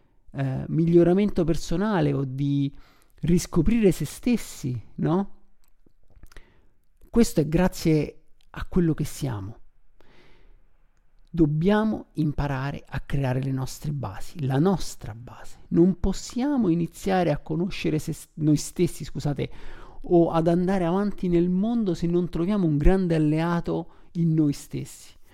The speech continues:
Questo grande alleato lo possiamo trovare soltanto nel momento in cui siamo grati, ci sentiamo come se fossimo un team. È fondamentale.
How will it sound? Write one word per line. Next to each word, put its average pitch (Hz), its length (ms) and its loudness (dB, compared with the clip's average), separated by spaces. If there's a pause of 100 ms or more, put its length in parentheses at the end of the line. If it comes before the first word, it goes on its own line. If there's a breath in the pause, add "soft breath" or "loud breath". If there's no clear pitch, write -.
(140)
Questo - 360 -2
grande 220 340 0
alleato 170 560 0
lo 143 80 -4
possiamo 165 480 -2
trovare 151 400 0
soltanto 208 560 -4
nel 180 80 0
momento 185 460 0
in 190 160 -2
cui 226 440 -4 (340 soft breath)
siamo 180 560 0
grati, 143 400 -4
ci 165 160 -4
sentiamo 202 560 0
come 214 180 0
se 208 140 -6
fossimo 214 680 -2
un 202 340 -2
team. 135 500 -6 (1000 soft breath)
È - 140 -4
fondamentale. 202 1080 -2